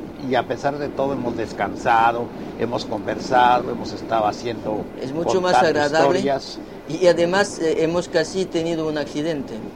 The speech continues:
Speaker 1: Hemos casi tenido un accidente. Afortunadamente el tren iba lento, iba en el momento en que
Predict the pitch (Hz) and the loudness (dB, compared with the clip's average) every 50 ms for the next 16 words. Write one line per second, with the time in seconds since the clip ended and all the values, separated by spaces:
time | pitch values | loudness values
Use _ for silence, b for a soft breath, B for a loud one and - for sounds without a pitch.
0 | - - - - - - - - 135 139 143 143 - - 139 139 127 135 - 135 | -14 -14 -14 -14 -14 -12 -2 0 2 2 2 0 2 2 2 2 2 0 0 0
1 | 123 123 131 135 131 131 123 117 - - 113 123 135 147 151 147 - - 131 120 | 0 0 0 -2 -2 -2 -4 -4 -6 -6 -4 -2 0 0 0 -2 -2 -2 -2 0
2 | 113 110 107 101 101 101 98 101 - 117 120 107 98 120 120 131 139 139 135 139 | 0 0 -2 -2 -2 -2 -2 -2 0 0 -2 -2 -4 -4 -2 0 0 0 0 -2
3 | 131 - 139 123 - - 131 135 127 127 131 127 123 117 120 135 147 147 131 - | -4 -4 -4 -6 -4 -4 -4 -2 -2 -2 0 0 0 2 2 0 0 0 -2 -4
4 | - 135 120 113 117 131 120 120 113 113 107 104 101 104 107 107 110 110 107 107 | -4 -4 -4 -2 -4 -2 0 2 2 4 4 2 2 0 -2 -6 -8 -8 -8 -8
5 | 107 107 120 123 123 - 131 120 107 98 - - 110 104 104 104 104 101 92 | -8 -8 -8 -8 -8 -6 -6 -6 -6 -6 -6 -4 -4 -4 -4 -4 -4 -6 -6